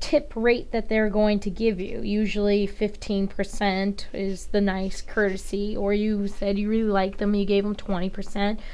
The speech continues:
Whatever that rate may be, you take a percent of whatever your price of your meal is,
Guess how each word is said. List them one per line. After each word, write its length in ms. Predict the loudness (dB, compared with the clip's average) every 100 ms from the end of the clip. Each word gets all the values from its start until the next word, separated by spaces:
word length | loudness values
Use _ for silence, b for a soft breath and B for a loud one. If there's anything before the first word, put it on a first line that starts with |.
| B 4
Whatever 320 | 8 10 10
that 220 | 6 6
rate 200 | 4 2
may 180 | 2 2
be, 140 | 2
you 280 | 2 2 2
take 420 | -2 -2 -2 -2
a 60 | -4
percent 580 | -2 -2 0 2 2 0
of 220 | -2 0
whatever 240 | 2 2
your 120 | 2 2
price 340 | 0 -2 -2
of 100 | -4
your 100 | -2
meal 380 | -2 2 4 4
is, 220 | 4